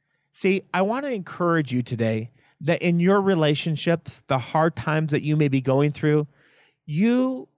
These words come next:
would be encouraged that God is rich in mercy.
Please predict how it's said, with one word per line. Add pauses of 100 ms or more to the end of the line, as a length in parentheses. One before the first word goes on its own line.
would
be
encouraged
that (440)
God
is
rich
in
mercy.